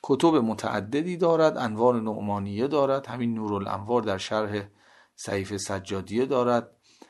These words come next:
قصص الانبیا دارد، ریاض الابرار دارد، کشف الاسرار دارد، النورالمبین دارد و کتب متعدد، کتاب‌های بسیار مفید و خوب، چون حالت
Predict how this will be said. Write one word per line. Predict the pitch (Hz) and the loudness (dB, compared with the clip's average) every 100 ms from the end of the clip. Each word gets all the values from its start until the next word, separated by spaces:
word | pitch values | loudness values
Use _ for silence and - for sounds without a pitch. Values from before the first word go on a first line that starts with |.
| _ _ | _ _
قصص | 107 110 101 | -2 0 2
الانبیا | 110 104 104 101 107 127 | 0 0 -2 -2 2 2
دارد، | 123 117 113 101 | 4 2 2 0
ریاض | 101 101 98 | -2 -2 0
الابرار | 95 95 98 95 104 127 | -2 -2 -2 0 4 4
دارد، | 120 117 117 110 113 _ _ _ _ _ | 4 2 4 2 -2 _ _ _ _ _
کشف | - 107 - | -6 -6 -2
الاسرار | 104 95 98 - 123 131 | -2 -2 -4 4 6 6
دارد، | 120 123 117 110 | 4 2 2 2
النورالمبین | 101 98 101 98 98 98 107 156 | -6 -4 -4 -4 -4 -4 -4 -2
دارد | 185 202 196 | 2 2 2
و | 202 | 0
کتب | 180 156 | -2 4
متعدد، | 180 160 117 117 110 101 123 | 4 4 0 0 -2 0 -2
کتاب‌های | 110 113 113 123 156 | 0 -6 -4 0 -2
بسیار | 131 - 139 151 | -2 -2 2 4
مفید | 131 110 - 160 | 2 -4 -6 -2
و | 143 | -2
خوب، | - 120 | 0 -4
چون | - 143 | -4 -2
حالت | 113 117 127 131 | 2 2 2 -2